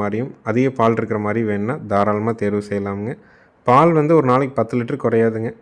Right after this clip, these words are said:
அதிகபட்சம் பதினோரு லிட்டர் கறக்கலாமுங்க. கண்ணு ஜெர்சி கண்ணு, காளை கண்ணு, அது ஒரு முப்பது நாளுக்கு அப்புறம் நீங்க வந்து அது தவிடு வச்சு பழக்குனீங்கன்னா, பால் இன்னுமே சுண்டை பீச்சினீங்கனாலும் இன்னும் சேர்ந்து வருங்க. மாடை இதே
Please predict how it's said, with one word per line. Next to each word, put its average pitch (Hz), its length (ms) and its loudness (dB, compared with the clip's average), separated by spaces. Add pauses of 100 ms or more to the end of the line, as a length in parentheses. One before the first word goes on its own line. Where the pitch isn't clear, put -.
(160)
அதிகபட்சம் 123 520 0
பதினோரு 113 280 2
லிட்டர் 110 220 -4
கறக்கலாமுங்க. 104 520 -6 (200)
கண்ணு 131 260 0
ஜெர்சி 120 260 -2 (100)
கண்ணு, 120 240 -4
காளை 110 260 0
கண்ணு, 110 220 -6 (160)
அது 107 160 0
ஒரு 107 100 -4
முப்பது 113 280 -2
நாளுக்கு 131 280 -2
அப்புறம் 135 260 -2 (500)
நீங்க 120 260 2
வந்து 127 260 2
அது 120 200 4
தவிடு 123 220 4
வச்சு 120 240 -2
பழக்குனீங்கன்னா, 110 540 -2 (180)
பால் 123 240 2
இன்னுமே 123 320 0
சுண்டை 117 260 0
பீச்சினீங்கனாலும் 113 600 -2
இன்னும் 120 260 -4
சேர்ந்து 107 260 0
வருங்க. 104 320 -4 (260)
மாடை 139 360 2
இதே 135 160 2